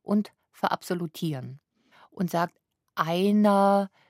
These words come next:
mit diesen körperlichen Erscheinungsformen, der hat zwangsläufig folgende Eigenschaften: Schwarze tanzen gut, Schwarze haben Rhythmus im Blut. Solche Sachen sind dann auch Teil dieses rassistischen Konstruktes.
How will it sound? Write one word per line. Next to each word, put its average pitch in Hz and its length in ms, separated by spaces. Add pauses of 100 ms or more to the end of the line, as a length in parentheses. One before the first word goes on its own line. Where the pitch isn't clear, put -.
(160)
mit - 260
diesen 208 500
körperlichen 165 500
Erscheinungsformen, 208 960 (320)
der 180 120
hat 190 160
zwangsläufig 202 1040
folgende 180 500
Eigenschaften: 196 720
Schwarze 185 540
tanzen 202 480
gut, 190 260
Schwarze 185 460
haben 156 180
Rhythmus 196 460
im 175 160
Blut. 170 280 (460)
Solche 180 400
Sachen 170 400 (240)
sind 185 380
dann 175 240
auch 160 360
Teil 170 320
dieses 160 400
rassistischen 156 800 (140)
Konstruktes. - 840